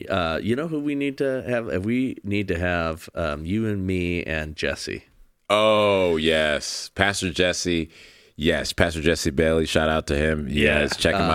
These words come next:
Speaker 2: out. He's
Speaker 1: I,
Speaker 2: awesome.
Speaker 1: that, that's, uh, people ask, you know, like, what's one of the favorite podcasts that I've done, you know? And, and, uh,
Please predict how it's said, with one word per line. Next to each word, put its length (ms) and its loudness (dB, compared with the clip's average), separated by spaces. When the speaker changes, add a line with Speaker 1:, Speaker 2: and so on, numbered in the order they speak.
Speaker 2:
out. 20 -
He's 80 -2
Speaker 1:
I, 120 2
Speaker 2:
awesome. 140 2
Speaker 1:
that, 220 0
that's, 460 -2
uh, 540 0
people 320 0
ask, 340 -2
you 80 -2
know, 80 -2
like, 220 -4
what's 340 -6
one 160 -4
of 80 -6
the 80 -4
favorite 420 0
podcasts 1000 -6
that 200 -6
I've 200 -6
done, 500 -4
you 140 -2
know? 240 -4
And, 240 -2
and, 340 -4
uh, 460 0